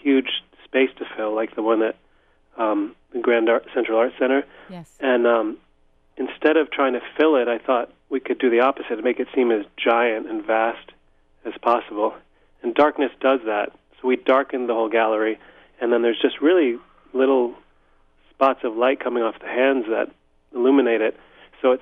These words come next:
Speaker 1: seems really big, and I think that also left or leaves a space for the viewer's imagination. Like, you can project whatever you want into darkness.
Speaker 2: Could you actually share some of these, uh, miracles, some of these stories with our listeners?
Speaker 1: Oh, there were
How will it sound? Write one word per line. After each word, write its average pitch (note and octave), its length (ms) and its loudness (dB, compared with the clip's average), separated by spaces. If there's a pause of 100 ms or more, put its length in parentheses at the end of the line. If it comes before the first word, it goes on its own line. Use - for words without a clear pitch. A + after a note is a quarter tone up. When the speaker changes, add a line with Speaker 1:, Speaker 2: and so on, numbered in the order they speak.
Speaker 1:
seems F3+ 300 2
really B2+ 180 2
big, A#2+ 200 0
and B2 100 0
I B2 40 2
think D#3 200 0
that C#3+ 160 2
also C3+ 300 -2
left B2 320 -2 (560)
or C3 80 -2
leaves B2+ 200 2
a A#2+ 160 -2
space A#2+ 240 0 (120)
for A2+ 240 0 (180)
the A#2 80 -10
viewer's A#2 300 2
imagination. G#2+ 680 -2
Like, G2 160 -8 (600)
you - 100 -12
can A2 320 -2 (300)
project - 420 0
whatever A#2 240 0
you A2 140 0
want A2 220 2
into G#2+ 180 -6
darkness. G#2+ 480 -2 (720)
Speaker 2:
Could - 200 -8
you G4 180 -4
actually C4+ 320 -4
share F#3 420 -6
some G3 300 -8
of G3 120 -8
these, F#3 480 -8 (220)
uh, F3 220 -8 (180)
miracles, F#3+ 560 -6
some F#3+ 160 -8
of F#3 60 -8
these F3+ 180 -8
stories E3+ 560 -10
with F3 100 -14
our E3 80 -8
listeners? F3+ 640 -12 (420)
Speaker 1:
Oh, C3+ 240 0
there B2 120 -6
were - 140 -10